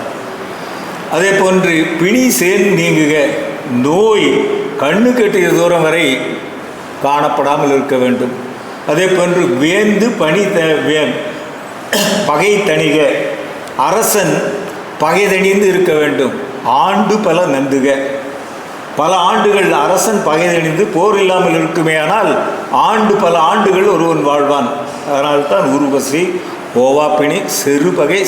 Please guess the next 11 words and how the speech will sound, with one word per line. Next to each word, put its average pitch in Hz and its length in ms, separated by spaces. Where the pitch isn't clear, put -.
சேராது 160 520
இருப்பது 147 300
நாடு 151 380
என்று 135 580
திருவள்ளுவர் 135 480
சொல்லுவார். 117 440
பனி-, 185 500
ப-, 143 320
பசி 147 560
இல்லாகுக, 160 720
ப-, 151 380